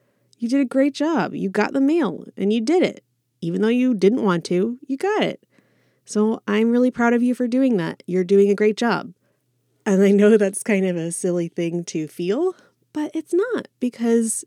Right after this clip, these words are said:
if I tell myself that what I did was good, I'm gonna wanna keep doing it. It's okay to feel nice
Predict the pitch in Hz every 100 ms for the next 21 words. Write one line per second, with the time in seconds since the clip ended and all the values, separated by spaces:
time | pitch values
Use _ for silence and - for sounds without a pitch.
0 | _ _ _ - 247 254 240 233 - 247
1 | 320 349 302 202 185 - 185 180 - 190
2 | 185 185 202 196 180 - 240 320 277 269
3 | - _ _ _ - 311 339 330 330 330
4 | 339 311 370 349 180 - _ _ _ _
5 | _ _ 233 - 247 - 214 262 277 -
6 | 185 180 202 170 165 - -